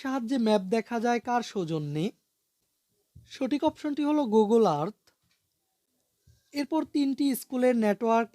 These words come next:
একসাথে যুক্ত করতে কোনটি ব্যবহার করা হয়?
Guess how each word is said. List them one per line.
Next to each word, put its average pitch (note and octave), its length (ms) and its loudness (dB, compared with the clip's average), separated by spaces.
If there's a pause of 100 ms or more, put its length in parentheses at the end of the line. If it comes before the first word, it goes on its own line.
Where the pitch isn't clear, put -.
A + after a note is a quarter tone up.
একসাথে B3+ 460 -6
যুক্ত G#3+ 300 -4
করতে A#3+ 440 -6
কোনটি C4+ 400 -4
ব্যবহার E3 480 0
করা D3+ 240 -4
হয়? D3+ 200 0